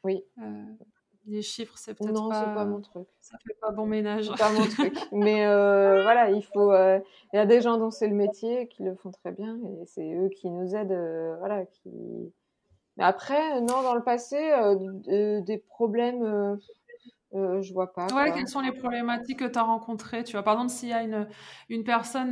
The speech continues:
Speaker 2: là, qui écoute le podcast et qui souhaite, euh, bah, qui a envie, tu vois, c'est toi, il y a quelques années, en
Speaker 1: Mm.
Speaker 2: disant, euh, « Mon rêve,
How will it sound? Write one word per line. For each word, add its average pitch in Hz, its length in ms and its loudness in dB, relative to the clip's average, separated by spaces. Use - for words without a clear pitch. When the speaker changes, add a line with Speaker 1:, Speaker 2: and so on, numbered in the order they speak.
Speaker 2:
là, 233 160 -2
qui 240 160 -8
écoute 226 220 -8
le 220 80 -2
podcast 240 520 -4
et 226 80 -4
qui 233 300 -10
souhaite, 233 440 -6
euh, 220 140 -4
bah, 208 340 -4
qui 220 240 -8
a 220 120 2
envie, 220 260 -4
tu 247 80 -16
vois, 220 100 -6
c'est 214 200 -6
toi, 240 320 -2
il 240 60 -4
y 214 60 -2
a 202 300 -6
quelques 214 400 -8
années, 226 400 -2
en 226 100 2
Speaker 1:
Mm. 214 40 2
Speaker 2:
disant, 220 380 -4
euh, « 214 100 -4
Mon 208 140 -6
rêve, 214 200 -8